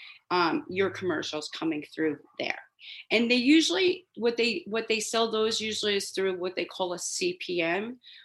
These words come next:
which is a advertising, um, cost. So it's, it stands for cost per milli, but it really means cost per one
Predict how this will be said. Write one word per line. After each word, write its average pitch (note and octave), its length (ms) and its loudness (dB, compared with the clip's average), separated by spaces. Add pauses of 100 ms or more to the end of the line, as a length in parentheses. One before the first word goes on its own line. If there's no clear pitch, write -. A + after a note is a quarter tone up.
(100)
which G3 300 2
is F#3 300 0 (120)
a E3+ 460 2
advertising, E3+ 1120 2 (120)
um, D#3 320 -2
cost. D3+ 380 0
So F3 140 0
it's, D#3+ 180 -6 (280)
it - 140 -4
stands G#3+ 460 2
for F#3+ 160 -6
cost - 440 -4 (100)
per F#3 180 -2
milli, F3+ 560 0 (440)
but G3+ 140 2
it - 220 2
really B3 400 4
means G3 420 0
cost - 500 -2
per G3 120 -4
one F3 300 -2